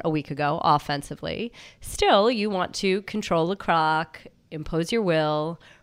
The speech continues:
run the ball. Let's go see this superstar that I believe Travis Etienne is.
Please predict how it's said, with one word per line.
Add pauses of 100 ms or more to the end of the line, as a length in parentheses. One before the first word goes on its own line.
run
the
ball. (320)
Let's
go
see
this
superstar
that
I
believe
Travis
Etienne
is.